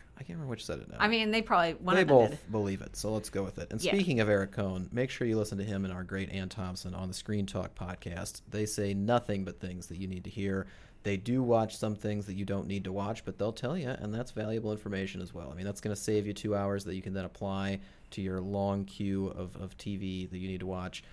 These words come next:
Speaker 1: Um, so make sure you're listening to Screen Talk every week.
Speaker 2: One of my favorite things, in fact, about Ann and Eric are they will not bullshit you about whether or not something's good or bad. If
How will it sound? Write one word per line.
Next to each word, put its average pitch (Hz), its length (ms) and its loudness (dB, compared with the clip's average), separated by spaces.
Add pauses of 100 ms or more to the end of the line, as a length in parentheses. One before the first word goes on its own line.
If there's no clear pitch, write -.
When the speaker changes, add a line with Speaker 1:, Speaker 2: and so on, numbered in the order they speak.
(260)
Speaker 1:
Um, 92 220 -4
so 98 140 -4
make 101 220 0
sure 98 220 -2
you're 92 100 -2
listening 92 300 -6
to - 40 -10
Screen - 220 -10
Talk - 260 -10
every - 140 -12
week. - 160 -12 (140)
Speaker 2:
One 254 200 4
of 370 80 4
my 370 140 2
favorite 330 240 2
things, 247 240 2
in 202 80 0
fact, 170 240 4
about 175 260 4
Ann 165 320 0
and 165 340 -6
Eric 156 420 -2
are 165 260 2
they 170 200 0
will 269 180 0
not 233 240 2
bullshit 190 380 -2
you 127 360 -2
about 151 340 2
whether 160 240 -2
or 165 40 -2
not 156 180 0
something's 151 320 -4
good 156 160 -4
or 143 60 -4
bad. 123 280 -2
If - 80 -8